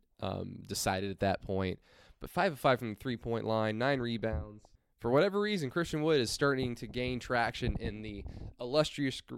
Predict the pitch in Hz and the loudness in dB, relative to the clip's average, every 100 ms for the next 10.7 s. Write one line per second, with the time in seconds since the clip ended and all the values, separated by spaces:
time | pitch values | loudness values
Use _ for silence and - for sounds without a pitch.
0 | - 107 110 117 135 123 - 110 104 98 | -14 -12 -8 -2 -2 0 -2 -4 -4 -4
1 | 107 135 151 151 147 117 123 - 101 101 | -2 0 0 -2 -2 -2 -2 -6 -10 -8
2 | 98 104 101 95 98 117 113 104 - - | -8 -4 -4 -4 -4 -2 -2 -2 -6 -6
3 | 117 - - 120 107 151 113 - 92 92 | -4 -4 -6 -6 -2 -2 -2 -6 -6 -8
4 | 117 _ - - - 127 123 123 123 113 | -12 _ -20 -16 -4 -4 0 0 -2 -2
5 | 131 127 131 156 - 110 101 98 107 95 | -4 -2 -2 -2 -2 -4 -2 -6 -4 -4
6 | 101 98 - 101 104 101 113 113 110 151 | -2 -4 -4 -4 -2 -2 -2 -2 -2 -2
7 | 113 107 95 92 95 165 - 151 151 185 | -2 -4 -6 -8 -8 -12 -12 -10 -10 -10
8 | 123 143 139 131 147 131 123 139 165 151 | -12 -12 -12 -10 -8 -6 -8 -10 -10 -10
9 | 156 147 - 151 127 139 123 117 143 143 | -12 -12 -16 -16 -10 -10 -10 -12 -10 -8
10 | 139 139 139 - 131 156 170 | -8 -8 -10 -10 -10 -10 -12